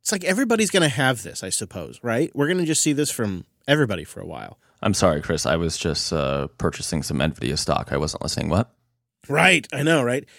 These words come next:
Speaker 1: Um, uh, I really kinda think before the year is over, we are gonna converge on a point where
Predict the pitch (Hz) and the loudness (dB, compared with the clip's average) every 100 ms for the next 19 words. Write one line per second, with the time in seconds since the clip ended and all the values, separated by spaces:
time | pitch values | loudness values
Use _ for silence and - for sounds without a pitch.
0 | - - - 139 139 113 - _ _ _ | -20 -14 2 4 4 0 -8 _ _ _
1 | _ _ 151 127 - 139 127 156 202 - | _ _ -2 -2 2 2 4 6 6 4
2 | 170 151 160 135 98 - _ _ _ 127 | 2 2 2 2 0 -8 _ _ _ -4
3 | 120 143 151 143 123 135 113 117 143 104 | 2 4 6 6 6 6 6 6 6 4
4 | 95 - _ _ _ _ _ _ - 170 | -4 -8 _ _ _ _ _ _ 0 4
5 | 240 190 165 156 135 113 135 147 147 117 | 6 6 4 4 2 4 4 6 4 0
6 | - 127 110 - 135 127 - 104 110 104 | 0 0 0 0 2 2 0 -2 0 0
7 | 98 | -2